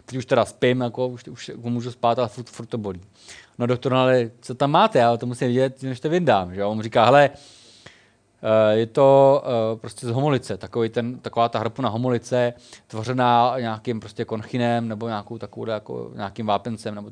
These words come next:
něčím takovým." "No tak to dáme na rentgen." Doktor je na rentgen, no a tam nebylo vidět vůbec nic, že jo.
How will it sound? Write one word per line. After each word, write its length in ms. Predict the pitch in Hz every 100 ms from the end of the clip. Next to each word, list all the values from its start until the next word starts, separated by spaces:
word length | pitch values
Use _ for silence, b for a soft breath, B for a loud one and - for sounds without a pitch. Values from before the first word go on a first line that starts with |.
| -
něčím 220 | 113 117
takovým." 380 | 104 123 104 90 b b b
"No 80 | 160
tak 120 | 180
to 60 | 202
dáme 180 | 180 175
na 100 | 147
rentgen." 320 | 139 120 101
Doktor 180 | 98 -
je 80 | 175
na 80 |
rentgen, 500 | 127 127 147 151 160 160 B B B B
no 60 | 143
a 60 |
tam 120 | 139 143
nebylo 220 | 139 139
vidět 160 | 135
vůbec 260 | 127 127 123
nic, 240 | 107 98
že 80 | 90
jo. 120 | 85